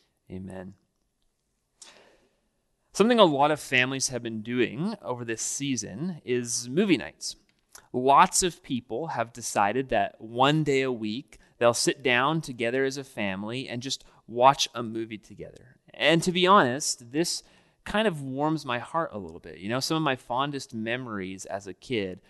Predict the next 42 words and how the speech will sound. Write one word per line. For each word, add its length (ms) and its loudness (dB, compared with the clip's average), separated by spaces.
are 120 -2
sitting 540 -2
down 560 -10
to 320 -4
watch 420 4
a 60 -2
movie 380 -4
together 500 -8
as 240 -8
a 60 -18
family. 680 -8
Now, 140 6
of 120 2
course, 360 2
my 300 4
family, 400 -6
we, 140 -8
we 260 -8
would 200 -8
usually 280 -2
watch 340 0
the 100 -8
classics. 760 0
You 80 -6
know, 140 -4
we'd 140 -4
watch 400 -6
Star 440 10
Wars 520 -8
and 180 -10
Back 280 -4
to 60 -20
the 100 -16
Future 600 -4
and 220 -6
Indiana 420 -6
Jones, 420 -6
the, 160 -6
the 120 -2
classics, 640 0
you 100 -4
know. 280 -10